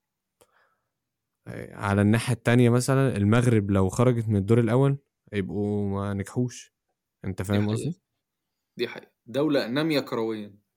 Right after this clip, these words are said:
Speaker 1: بالظبط. أنت قطر، إحنا أول مرة نشوفها في ك-، هم، هي أول مرة تصعد كأس العالم. هم حرفيًا هم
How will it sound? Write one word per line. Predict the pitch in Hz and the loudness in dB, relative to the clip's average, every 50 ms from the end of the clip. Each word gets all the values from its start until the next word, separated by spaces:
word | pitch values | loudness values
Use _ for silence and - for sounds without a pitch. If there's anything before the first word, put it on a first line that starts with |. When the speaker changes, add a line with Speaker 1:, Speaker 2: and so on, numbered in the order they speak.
| _ _ _ _ _ _ _ _ _ _ _ _ _ _ _ _ _ _ _ _ _ _ _ _ _ _ _ _ _ _ _ _ _ _ _ _ _ _ _ _ _ _ - _ _ - | _ _ _ _ _ _ _ _ _ _ _ _ _ _ _ _ _ _ _ _ _ _ _ _ _ _ _ _ _ _ _ _ _ _ _ _ _ _ _ _ _ _ -20 _ _ -6
Speaker 1:
بالظبط. | 110 107 98 98 117 131 131 _ _ _ - _ _ _ _ _ _ _ _ _ - | -4 -4 -2 0 -2 -2 -2 _ _ _ -20 _ _ _ _ _ _ _ _ _ -10
أنت | 98 95 - 98 | -10 -6 -8 -6
قطر، | - - 123 120 - 131 117 113 101 101 98 | -4 -4 -4 0 0 -2 -2 0 -4 -4 -4
إحنا | 92 92 _ 107 98 | -6 -6 _ -6 -2
أول | 101 113 120 | 0 2 2
مرة | 123 127 143 143 139 | 4 4 2 2 2
نشوفها | 127 110 - 131 123 - 120 | -2 -2 -4 -6 -8 -8 -14
في | - | -12
ك-، | _ 117 117 117 | _ -10 -4 -2
هم، | 110 107 107 | 0 2 2
هي | 107 104 104 110 107 | 0 0 0 0 2
أول | 107 127 139 | 2 2 4
مرة | 135 135 135 | 4 2 2
تصعد | 135 - 151 143 - 110 92 - | 0 -2 -4 -4 -4 -8 -10 -8
كأس | _ - 107 - | _ -8 -6 -4
العالم. | 98 98 101 101 104 | -4 -2 0 2 2
هم | 104 - - _ - | 0 0 -4 _ -18
حرفيًا | - - - 101 107 - - 120 120 135 143 139 | -12 -10 -8 -8 -8 -4 0 2 2 2 2 0
هم | 127 110 98 98 101 95 95 | -4 -6 -6 -6 -6 -8 -8